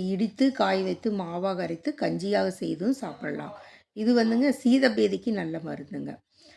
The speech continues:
மக்காச்சோள கதிரை மூடியிருக்கும் இதழ்களை எடுத்து தண்ணீரில் கொதிக்க வைத்து கசாயம் வைத்து குடித்தால் நீர்ச்சுருக்கு, நீரடிப்பு, சிறுநீரக வீக்கம், சிறுநீர் பிரியாமை,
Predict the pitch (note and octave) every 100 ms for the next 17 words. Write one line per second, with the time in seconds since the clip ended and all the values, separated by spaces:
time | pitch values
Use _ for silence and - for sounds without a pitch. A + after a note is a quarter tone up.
0 | _ _ - - D4+ C#4 C4+ B3 A3+ G#3+
1 | F#3+ A3 A3+ A#3 A#3+ C#4 _ _ A#3 A#3+
2 | - - - G3+ A3 B3+ B3+ A#3 A3 -
3 | G3+ F#3 F3+ G#3 G#3 G3 F3+ F3 F3+ B3
4 | - F3+ G3 A3 G#3 F#3 E3+ F3 F#3+ G3+
5 | F3 - A#3+ G#3+ - G#3 G3+ G3+ F#3 E3
6 | F3 E3+ E3+ - B3 - - - _ -
7 | A3 B3 A3+ B3 G3+ A3+ A#3+ G#3 A3+ G#3+
8 | F#3 F#3+ - G#3+ A#3+ - G3+ A3 G#3+ F#3+
9 | F#3 F3 E3+ F#3 F#3+ B3 - F#3+ G#3+ F#3
10 | G3 F#3 F#3 F3 F3+